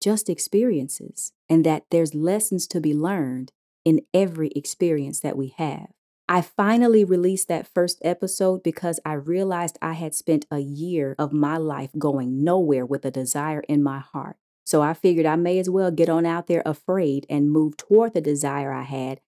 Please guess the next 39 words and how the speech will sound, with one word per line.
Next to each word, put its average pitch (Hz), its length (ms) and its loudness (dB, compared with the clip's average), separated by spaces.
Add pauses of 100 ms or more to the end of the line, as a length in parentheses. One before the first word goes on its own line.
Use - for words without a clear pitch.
and 143 160 4
see 175 260 0
what 156 240 2
would 147 120 -2
happen 139 340 -4
on 131 140 -2
the 131 120 -4
other 131 200 -8
side. - 480 -10 (280)
And 139 220 2
here 160 260 2
we 185 220 0
are, 131 240 -2
two 165 280 -2
years 170 340 -2
later, 127 240 -2
still 139 280 0
going 143 300 -2
strong. 127 460 -10 (300)
And 156 360 6
my, 170 500 2
how 170 400 0
I've 143 320 -4 (240)
grown, 143 460 0
y'all. 131 500 -8 (300)
My 147 100 4
face 185 340 4
on 190 160 4
the 185 80 4
cover, 196 400 4
eh? 233 220 6 (460)
<laughs> 254 260 4 (340)
And 175 260 2
this 208 260 6
season 214 380 4
has 170 380 -2
more 170 480 2
episodes 175 1000 0 (100)
than 156 160 4